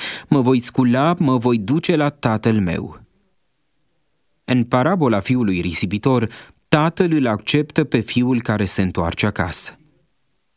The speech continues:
El îi pune în deget inelul său și dă asigurarea completă a dragostei sale.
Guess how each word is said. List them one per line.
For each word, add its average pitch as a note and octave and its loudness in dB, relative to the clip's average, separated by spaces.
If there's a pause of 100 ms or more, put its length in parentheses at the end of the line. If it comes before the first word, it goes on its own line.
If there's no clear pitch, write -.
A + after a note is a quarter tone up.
(360)
El F#2 0
îi F2+ -2
pune G2 -2
în F2 -4
deget G#2 -2
inelul F2+ -2
său A2+ 2 (220)
și - 0
dă A#2 0
asigurarea E3 2
completă D3+ 0
a D3 2
dragostei B2 0
sale. A2 -2